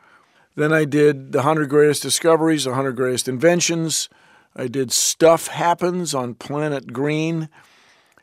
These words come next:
And so I did a whole bunch of shows that were not watched. They were on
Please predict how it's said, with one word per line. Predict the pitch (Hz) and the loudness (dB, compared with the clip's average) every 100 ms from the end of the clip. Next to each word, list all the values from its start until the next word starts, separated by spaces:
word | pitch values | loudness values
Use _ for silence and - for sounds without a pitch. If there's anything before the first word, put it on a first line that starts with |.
| _ | _
And | - 143 | -8 -4
so | 135 170 | 2 4
I | 165 165 | 6 6
did | 202 226 | 4 4
a | 170 | 4
whole | 190 226 | 6 6
bunch | 202 208 185 | 6 2 0
of | 160 | -2
shows | - 220 214 160 143 - | -2 2 4 4 2 -2
that | 139 127 - _ _ | -2 -4 -6 _ _
were | - 139 | -4 -2
not | 156 165 131 135 _ _ | 0 -2 -4 -12 _ _
watched. | 143 185 151 123 - | 0 2 4 0 -4
They | 135 | -4
were | 131 131 | -2 -2
on | 127 127 127 127 | -4 -6 -10 -14